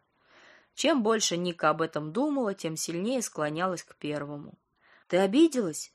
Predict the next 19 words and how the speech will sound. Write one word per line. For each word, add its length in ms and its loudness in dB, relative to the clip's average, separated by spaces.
Паша 320 2
вырвал 400 0
ее 240 -2
из 160 0
невеселых 640 -2
мыслей. 480 -8
"Прости, 420 0
я 180 2
не 100 -2
хотел". 600 -6
"Да 160 6
нет", 440 2
Ника 320 0
поставила 560 0
остывший 480 -2
чай 240 0
на 140 -2
стол. 380 -8
"Возможно, 840 0